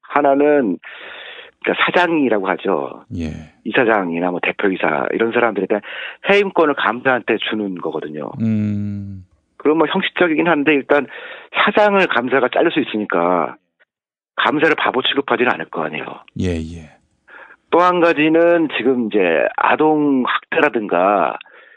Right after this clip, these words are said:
Speaker 1: 이런 거에 대해서는 만약에 어떤 문제가 있는 걸 인지를 했잖아요.
Speaker 2: 예, 예.
Speaker 1: 그럼 의무적으로 그거를 경찰에 고발을 해야 돼요.
Speaker 2: 음.
Speaker 1: 근데 만약 그 똑같은 거를 감사들한테 하면 자기가 이렇게, 이렇게 보다가 문제가 있는 불법을 봤잖아요.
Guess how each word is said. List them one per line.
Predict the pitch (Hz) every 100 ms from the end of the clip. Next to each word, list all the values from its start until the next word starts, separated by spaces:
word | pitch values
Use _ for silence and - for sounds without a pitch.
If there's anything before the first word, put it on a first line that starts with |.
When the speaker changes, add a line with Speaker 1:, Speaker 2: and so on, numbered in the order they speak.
| - _ -
Speaker 1:
이런 | 120 151
거에 | 151
대해서는 | 135 120 127
만약에 | - 110 127 110
어떤 | - 101
문제가 | - 143 139
있는 | 131
걸 | 101
인지를 | 135 135 135
했잖아요. | - 127 101 117 90 69 139
Speaker 2:
예, |
예. | 113 85 80 - _ -
Speaker 1:
그럼 | 156 147 123
의무적으로 | 175 196 175 165
그거를 | 123 139 139
경찰에 | - 131 147 143 - - - - -
고발을 | - 185 165 117
해야 | 95
돼요. | 82 65 50 - -
Speaker 2:
음. | 98 107 113 117 117 117 113 107 101 95 90 87 _ _ _ _ -
Speaker 1:
근데 | 147 160 160
만약 | 120 131 147 -
그 | 113
똑같은 | - - - 202
거를 | 170 156 151
감사들한테 | - 123 131 139 131 - 110 -
하면 | 127 117
자기가 | - 104
이렇게, | 107 104 101 -
이렇게 | - 117
보다가 | 117 131 127 127
문제가 | 123 131 151
있는 | 131 117 113 - - 127
불법을 | 110 135
봤잖아요. | - - 98 104 147